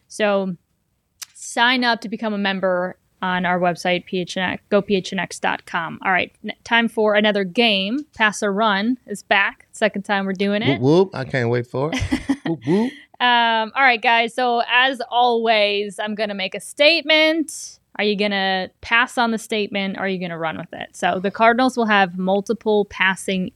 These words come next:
Speaker 1: and rushing touchdowns this weekend.
Speaker 2: I, I mean, I'm gonna run with it.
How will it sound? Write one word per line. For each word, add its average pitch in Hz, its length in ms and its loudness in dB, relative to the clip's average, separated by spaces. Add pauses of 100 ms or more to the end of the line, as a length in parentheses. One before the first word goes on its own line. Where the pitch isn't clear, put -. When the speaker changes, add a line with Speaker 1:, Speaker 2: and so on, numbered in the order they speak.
Speaker 1:
and 294 220 2
rushing 180 320 0
touchdowns - 440 -12
this - 160 -20
weekend. - 300 -20 (1900)
Speaker 2:
I, 117 160 0
I 110 60 -6
mean, 110 120 -2
I'm 107 60 -2
gonna 98 120 -4
run 90 220 -4
with 82 200 -10
it. - 120 -20